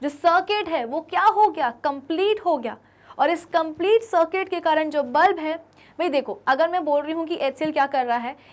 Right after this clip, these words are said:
इलेक्ट्रिसिटी का कंडक्शन करवा रहा है, इसका मतलब क्या कि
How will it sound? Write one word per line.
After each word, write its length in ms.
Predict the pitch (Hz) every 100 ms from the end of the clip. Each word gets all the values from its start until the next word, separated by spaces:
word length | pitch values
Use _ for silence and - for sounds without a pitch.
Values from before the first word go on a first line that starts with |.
| -
इलेक्ट्रिसिटी 680 | 277 269 277 311 302 277 277
का 120 | 294
कंडक्शन 520 | 285 247 254 262 294
करवा 220 | 277 233
रहा 100 | 214
है, 60 | 226
इसका 180 | 240 277
मतलब 300 | 269 277 285
क्या 320 | 302 320 392 - _ _ _ _ _
कि 360 | 349 415 440